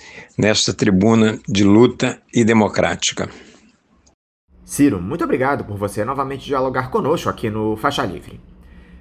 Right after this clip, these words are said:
Speaker 2: Ciro, essa espécie de filme de ficção misturado com um filme de terror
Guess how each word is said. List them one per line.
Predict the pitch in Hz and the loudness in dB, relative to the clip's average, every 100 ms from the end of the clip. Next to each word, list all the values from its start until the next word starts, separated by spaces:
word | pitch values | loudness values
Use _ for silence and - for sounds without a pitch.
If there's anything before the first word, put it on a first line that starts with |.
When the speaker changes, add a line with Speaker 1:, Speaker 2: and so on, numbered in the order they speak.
| - | -18
Speaker 2:
Ciro, | - 285 226 | -6 -2 -2
essa | 214 | -4
espécie | - 220 214 190 | -6 -4 -4 -2
de | 175 | -2
filme | 180 196 185 | 0 -2 0
de | 170 160 | 0 -2
ficção | 214 208 - 147 165 135 | -2 -6 -6 -4 -2 -2
misturado | 117 120 127 127 123 | -4 -4 -2 -2 -2
com | 127 127 | -4 -6
um | 123 | -6
filme | 156 147 139 | -4 -4 -2
de | 165 | 0
terror | 151 120 151 107 | 2 2 0 -2